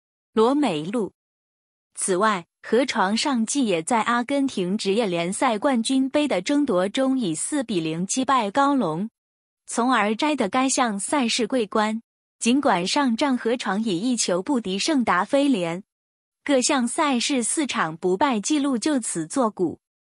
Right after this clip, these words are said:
不过从整体表现而言，河床实力依然在帕托拿图之上，此番理应看好河床斩获胜利。上季阿甲帕托拿图以联赛第二十三位收官，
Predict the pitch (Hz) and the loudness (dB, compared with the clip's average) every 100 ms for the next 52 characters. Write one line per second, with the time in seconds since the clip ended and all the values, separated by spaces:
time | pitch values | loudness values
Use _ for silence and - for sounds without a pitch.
0 | _ _ _ 208 214 285 240 - 240 254 | _ _ _ -2 0 0 0 0 -2 0
1 | 220 262 - 208 202 170 - 269 226 185 | 2 0 -2 -4 -2 -2 0 0 0 0
2 | 190 240 185 214 262 226 262 - 190 220 | 0 0 0 -2 0 0 0 0 0 2
3 | - 190 247 269 277 311 226 190 220 302 | 0 0 2 2 2 2 2 0 0 0
4 | - 269 233 302 302 226 196 - 190 190 | 2 0 0 0 2 2 0 -2 -4 -2
5 | 233 - 247 185 - _ - 190 170 302 | -2 0 0 -2 -10 _ -4 -2 0 0
6 | 320 262 170 233 240 285 294 233 156 175 | 0 0 -2 -2 0 -2 0 0 0 0
7 | 208 226 214 208 233 190 175 262 208 - | -2 -2 -2 -2 0 0 -2 -2 -2 0
8 | 311 254 285 220 175 _ _ _ _ _ | -2 -2 -2 -4 -8 _ _ _ _ _
9 | _ _ _ _ _ - - 262 226 269 | _ _ _ _ _ -2 2 2 0 -4
10 | 233 - 269 262 208 170 - 262 202 - | -2 0 0 0 0 0 0 -2 -2 0
11 | 294 294 196 214 - 208 240 190 165 175 | 0 2 0 -2 -2 -2 0 0 0 0
12 | 170 196 302 254 220 269 220 285 233 226 | 0 0 0 0 0 -2 -2 0 0 -2
13 | 214 254 262 277 226 254 254 233 220 233 | -2 0 2 2 0 0 0 0 0 -2